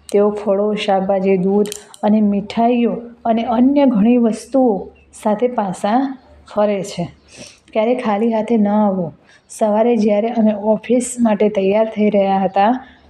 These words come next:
ત્યારે તે મારી નજીક આવ્યા અને કહ્યું, "દીકરા રાકેશ,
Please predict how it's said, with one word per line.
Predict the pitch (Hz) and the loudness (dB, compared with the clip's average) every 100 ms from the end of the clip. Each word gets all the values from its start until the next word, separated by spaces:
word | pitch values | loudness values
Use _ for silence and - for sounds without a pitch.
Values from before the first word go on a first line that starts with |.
| _ - | _ -2
ત્યારે | 240 247 196 - - _ - | 0 0 -4 -10 -18 _ -2
તે | 269 | 0
મારી | 269 233 240 | 2 0 0
નજીક | 214 190 - 233 233 | -2 -4 -2 -2 -2
આવ્યા | - 202 185 170 - _ - - | -4 -4 -4 -8 -14 _ -20 -6
અને | 226 240 | 0 0
કહ્યું, | 233 196 208 208 - - _ _ - | 0 -2 0 -4 -6 -12 _ _ -4
"દીકરા | 214 214 226 214 | -2 0 -2 -2
રાકેશ, | 190 190 233 240 233 | -4 -4 -2 0 -2